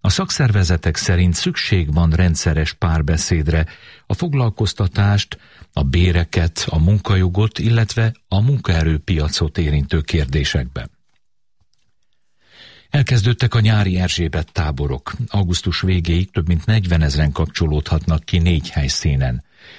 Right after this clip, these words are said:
Általános iskolás csoportok, beteg és gyógyuló gyermekek, állami gondoskodásban élő és nevelőszülői hálózatból érkező, valamint tanodás gyerekek és családok táborozhatnak Zánkán, Funyódligeten,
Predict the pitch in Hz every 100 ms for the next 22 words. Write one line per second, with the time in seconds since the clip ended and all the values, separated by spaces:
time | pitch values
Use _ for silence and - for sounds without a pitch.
0 | - - _ 147 156 143 123 113 104 104
1 | - 110 104 98 - 101 - 101 92 117
2 | - - 82 92 107 104 90 78 71 85
3 | 80 78 78 82 78 87 85 90 - 101
4 | - - - - 110 107 110 104 101 95
5 | 92 - 101 95 90 90 95 95 92 95
6 | 95 - - 92 - 127 113 92 87 -
7 | 98 85 85 71 98 85 85 95 82 82
8 | 87 87 85 - 87 95 101 101 92 92
9 | - - 139 113 80 82 76 - 90 87
10 | - 95 - - - - 101 143 117 85
11 | 71 73 - 85 82 73 76 73 82 80
12 | 76 85 90 90 - 92 95 95 - -
13 | _ - 143 107 92 82 87 - 85 80